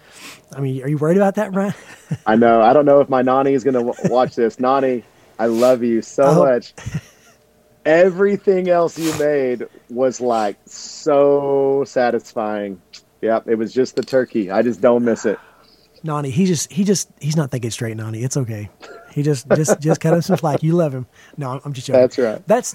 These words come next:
Speaker 1: that's amazing. And, and, you know, I mean, it takes some guts to do that, you know, um, and, and I
Speaker 2: Mm.
Speaker 1: guess,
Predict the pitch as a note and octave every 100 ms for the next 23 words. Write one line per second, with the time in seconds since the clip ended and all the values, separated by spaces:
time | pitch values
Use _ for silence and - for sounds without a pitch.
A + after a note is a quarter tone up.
0 | E3+ G#3+ G#3 F3+ D#3 D3 D#3+ D#3 - D#3+
1 | - F3+ F3 D#3 E3+ D#3 _ _ _ _
2 | _ _ - G3 C4 A#3 E3+ F#3 - -
3 | D3 B2+ A2 _ D#3 B2 A#2+ C3+ C3+ B2
4 | B2+ D3 C#3 D3+ - A2 F3 E3+ -